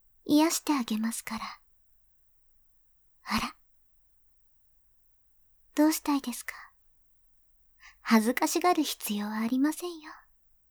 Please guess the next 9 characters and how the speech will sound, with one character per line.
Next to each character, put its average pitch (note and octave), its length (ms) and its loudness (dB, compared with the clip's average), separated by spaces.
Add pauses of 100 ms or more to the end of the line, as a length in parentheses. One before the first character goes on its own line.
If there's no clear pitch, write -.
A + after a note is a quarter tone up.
(1700)
お A3+ 120 8
兄 B3 260 10
さ A3+ 240 0
ん G#3+ 100 0
の G#3 140 -2
弱 G#3+ 420 -2
い C4 180 -6
部 A#3 140 -6
分、 A#3+ 160 -12